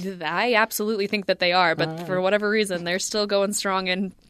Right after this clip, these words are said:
Speaker 1: in Disneyland Paris, and then Disney World is still open.
Speaker 2: What other gatherings are there out there that haven't been officially shut down?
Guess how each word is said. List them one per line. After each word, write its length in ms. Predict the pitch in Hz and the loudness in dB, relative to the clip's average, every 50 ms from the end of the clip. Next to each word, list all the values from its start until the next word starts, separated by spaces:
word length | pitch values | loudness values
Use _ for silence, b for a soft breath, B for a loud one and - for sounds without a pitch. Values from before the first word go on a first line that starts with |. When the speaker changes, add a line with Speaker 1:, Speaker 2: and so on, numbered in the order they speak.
| - | -12
Speaker 1:
in 120 | - 180 170 | -10 -8 -8
Disneyland 420 | 170 180 - 190 185 180 180 180 | -6 -6 -6 -6 -6 -6 -4 -2
Paris, 440 | 190 185 175 160 151 160 170 - - | -2 0 0 0 0 -2 -2 -4 -6
and 180 | - 180 180 175 | -6 -6 -6 -6
then 200 | 170 170 170 165 | -6 -6 -6 -4
Disney 280 | 180 190 185 196 180 | -4 -4 -4 -4 -6
World 320 | 170 165 170 165 165 165 165 | -4 -4 -4 -4 -4 -4 -6
is 100 | 165 - | -8 -10
still 220 | - - - 104 | -8 -8 -8 -10
open. 380 | - 185 - - - - 202 - | -10 -12 -12 -14 -14 -14 -12 -6
Speaker 2:
What 160 | 151 160 226 | -2 0 2
other 220 | 277 311 - 359 311 | 2 4 4 4 4
gatherings 560 | - 139 120 151 160 180 196 202 190 175 - - - | 2 0 -2 0 0 0 0 0 0 -4 -6 -8 -4
are 200 | 147 156 156 151 | -2 0 0 0
there 180 | 147 156 143 139 | 2 2 2 2
out 200 | 139 135 131 - | 0 0 -2 -4
there 360 | 135 120 113 110 104 110 - _ _ _ _ _ _ | -6 -6 -6 -6 -8 -10 -14 _ _ _ _ _ _
that 160 | - 151 139 | -4 -4 -4
haven't 560 | - - - - - - 147 143 131 139 127 127 | -4 -6 -14 -12 -6 -2 -2 -2 0 -2 -4 -4
been 320 | 131 117 110 110 104 123 _ _ _ _ _ _ _ _ _ _ - | -6 -10 -10 -10 -14 -16 _ _ _ _ _ _ _ _ _ _ -12
officially 480 | 143 143 - 151 131 - - 127 123 131 | -12 -10 -8 -8 -10 -8 -8 -10 -10 -10
shut 220 | - - 135 - | -8 -8 -10 -8
down? 260 | - 196 202 185 - | -10 -12 -12 -14 -16